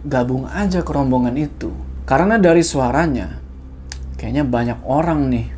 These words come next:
Tapi pas rombongan itu sampai, kaget bukan main mereka. Lu mau tahu kenapa? Ingat kan sama rombongan yang dari Solo? Yang mereka ketemu pas awal-awal pendakian? Nah,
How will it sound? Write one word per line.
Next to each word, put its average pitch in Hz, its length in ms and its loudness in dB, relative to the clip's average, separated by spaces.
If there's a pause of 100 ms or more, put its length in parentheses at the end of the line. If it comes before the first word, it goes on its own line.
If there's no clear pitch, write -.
(260)
Tapi - 480 -2 (720)
pas 151 180 2 (140)
rombongan 127 480 4
itu - 160 -6
sampai, 165 720 -6 (320)
kaget 160 560 2
bukan 143 420 2
main 143 380 2 (100)
mereka. 123 640 -4 (260)
Lu 135 140 2
mau 175 240 4
tahu 123 240 2
kenapa? 123 580 -4 (640)
Ingat 180 320 4
kan 185 400 -4
sama 170 400 2
rombongan 170 480 6
yang 165 80 4
dari 139 160 4
Solo? 131 400 -2 (880)
Yang 175 240 6
mereka 175 320 4
ketemu 151 460 0
pas 139 420 -4
awal-awal 135 720 0
pendakian? 123 720 -2 (400)
Nah, 143 320 4